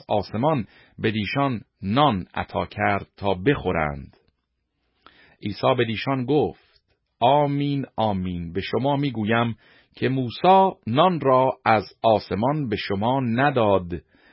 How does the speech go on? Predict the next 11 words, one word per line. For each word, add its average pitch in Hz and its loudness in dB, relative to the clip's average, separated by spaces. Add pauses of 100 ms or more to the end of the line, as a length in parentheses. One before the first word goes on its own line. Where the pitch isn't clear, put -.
(200)
بلکه 110 2
پدر 165 4
من 127 2 (140)
نان 123 2
حقیقی 113 -2
را 104 0
از 98 -4
آسمان 104 -2
به 85 -4
شما 104 -2
می‌دهد. 87 -4